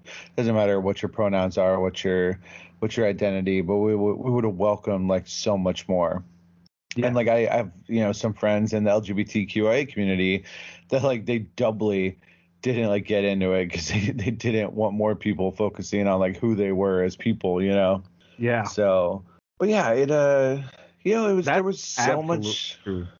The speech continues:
Speaker 2: I'm glad you
Speaker 1: so
Speaker 2: brought
Speaker 1: much,
Speaker 2: that up.
Speaker 1: so much geeky stuff, like, like arcade games.
Speaker 2: Mm-hmm.
Speaker 1: Uh, yes, there's people that play video games now, and yeah, you can play video games with other people. I'm, I'm well aware of that, although I don't have, like, a video game system.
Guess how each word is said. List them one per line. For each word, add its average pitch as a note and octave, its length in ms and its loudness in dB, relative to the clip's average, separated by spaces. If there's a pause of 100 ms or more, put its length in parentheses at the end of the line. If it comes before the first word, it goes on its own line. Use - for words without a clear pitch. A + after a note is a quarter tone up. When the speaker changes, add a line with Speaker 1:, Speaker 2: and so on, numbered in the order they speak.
(140)
Speaker 2:
I'm C#3 140 -2
glad A2 340 -2
you G2+ 60 -6
Speaker 1:
so D3 80 0
Speaker 2:
brought G#3 100 0
Speaker 1:
much, G3 120 -10
Speaker 2:
that F#2 140 -10
up. F#2 140 -10
Speaker 1:
so F3 140 -2
much E3 200 -4
geeky B2+ 320 -2
stuff, D3 340 -4
like, A2 240 -2 (360)
like B2 260 -2
arcade B2+ 480 -2 (280)
games. G2 640 -4 (540)
Speaker 2:
Mm-hmm. E2 400 0
Speaker 1:
Uh, - 100 -16
yes, C#3 300 -2
there's B2+ 160 -2
people C3+ 260 -2
that B2+ 80 0
play B2+ 160 -2
video A2 320 0
games G2 340 -2
now, G2+ 260 2
and A#2+ 80 0
yeah, F3+ 160 2
you F#3+ 140 0
can D3 140 -6
play C3 140 0
video G#2+ 340 0
games G#2 320 -2
with G#2 160 -2
other G#2 180 0
people. A2 640 -2
I'm, D3+ 380 0
I'm G2 200 -2
well G#2+ 200 2
aware G2 240 0
of F#2 120 2
that, G2 260 2
although F#2+ 320 2
I F#2+ 60 0
don't F#2 360 -2
have, F2 240 -2
like, F2 140 -2
a G2+ 60 -4
video F#2+ 360 0
game F#2 260 -2
system. F2+ 560 -2